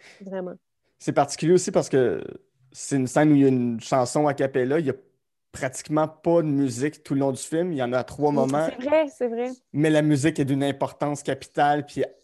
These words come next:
Speaker 2: c'est une charge qui te frappe dans, dans le cœur, qui te rentre dedans comme un boulet de canon.
Speaker 1: Ah ouais, absolument, c'est vrai, je me souviens, là.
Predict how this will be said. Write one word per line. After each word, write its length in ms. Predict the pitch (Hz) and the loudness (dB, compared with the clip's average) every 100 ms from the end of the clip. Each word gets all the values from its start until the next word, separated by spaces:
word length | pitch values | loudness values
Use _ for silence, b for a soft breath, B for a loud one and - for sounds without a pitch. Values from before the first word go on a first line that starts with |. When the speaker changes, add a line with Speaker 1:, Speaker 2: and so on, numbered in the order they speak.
| _ | _
Speaker 2:
c'est 260 | - - | -20 -8
une 180 | 165 151 | -4 -4
charge 800 | 139 - - 175 160 160 143 - | -6 -8 -4 2 2 2 0 -6
qui 120 | - - | -12 -18
te 80 | |
frappe 480 | - - - 151 139 | -20 -18 -8 -4 -4
dans, 340 | 135 127 123 117 | -2 -2 -2 -4
dans 180 | 120 123 | -4 -4
le 80 | 120 | -4
cœur, 300 | 143 143 135 | -2 0 -2
qui 120 | - | -10
te 180 | - 123 | -18 -4
rentre 220 | 135 147 | -2 -2
dedans 280 | 127 117 135 | -2 -2 -4
comme 140 | 135 | -2
un 60 | 131 | -6
boulet 260 | 123 127 131 | -6 -6 -6
de 80 | |
canon. 340 | - 117 123 131 b b 214 | -4 -6 -6 -10 b b -2
Speaker 1:
Ah 100 | 220 | 2
ouais, 160 | 226 | 2
absolument, 480 | 233 214 240 233 233 | 0 -6 -4 -2 -4
c'est 160 | 226 226 | -4 -4
vrai, 220 | 214 226 | -4 -4
je 80 | 208 | -4
me 60 | |
souviens, 320 | 196 - 208 | -6 -6 -6
là. 100 | 208 | -6